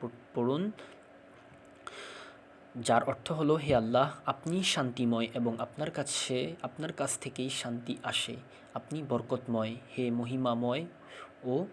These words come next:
সম্মানের অধিকারী।" তারপর তাসবিহ পাঠ করতে পারেন,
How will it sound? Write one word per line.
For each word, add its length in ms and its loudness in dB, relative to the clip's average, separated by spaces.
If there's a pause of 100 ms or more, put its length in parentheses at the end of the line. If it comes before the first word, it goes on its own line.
(220)
সম্মানের 580 0
অধিকারী।" 540 0 (580)
তারপর 260 2 (100)
তাসবিহ 380 4
পাঠ 180 6
করতে 280 -2
পারেন, 380 2